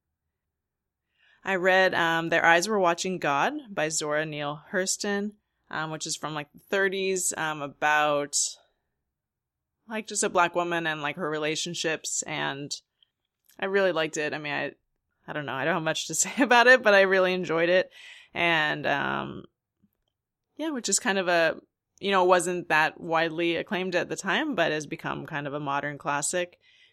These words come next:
and it was great. I really recommend it. I was <laughs> reading a little bit aloud to Starling, but there's times when it's, um, I don't know what you call it, like, dialect or, like, where it's written in, like, vernacular. And so I felt very uncomfortable reading that aloud, <laughs> um, to her.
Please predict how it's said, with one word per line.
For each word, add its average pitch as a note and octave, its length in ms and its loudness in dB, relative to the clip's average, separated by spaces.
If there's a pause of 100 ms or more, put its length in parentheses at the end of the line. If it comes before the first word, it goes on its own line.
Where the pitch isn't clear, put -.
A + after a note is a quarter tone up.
and F3 440 -2
it F#3 40 2
was F3+ 140 0
great. A#3 280 2
I E3 80 4
really E3+ 300 2
recommend D#3 460 -4
it. F3 140 4
I D#3+ 140 2
was E3+ 280 0
<laughs> A3 80 -2
reading F#3+ 420 2
a F3 80 0
little F3 200 2
bit E3+ 120 2
aloud E3 440 2
to F3+ 180 -2
Starling, E3 480 0
but E3 140 -6
there's D#3+ 180 -2
times E3 380 -2
when D#3+ 160 -6
it's, - 220 -8
um, D3+ 340 -6 (460)
I - 80 -2
don't A3 100 2
know A3 140 4
what G3 160 2
you G3+ 60 -6
call D#3+ 200 4
it, C3+ 60 2
like, D3+ 180 0
dialect E3+ 560 4
or, D3+ 160 -2
like, C#3+ 180 -2
where D3+ 120 -2
it's D3 160 -6
written D#3+ 420 -2
in, D3 520 -6 (140)
like, D#3 240 -6
vernacular. G#3 720 2 (720)
And A#3 120 0
so F#3+ 120 2
I D3+ 60 4
felt C#3+ 280 -2
very D3 200 0
uncomfortable E3 520 -4
reading F3 280 0
that E3+ 180 2
aloud, F3 480 2
<laughs> F#3 60 -10
um, G3+ 340 0
to G3+ 140 -2
her. G#3 360 4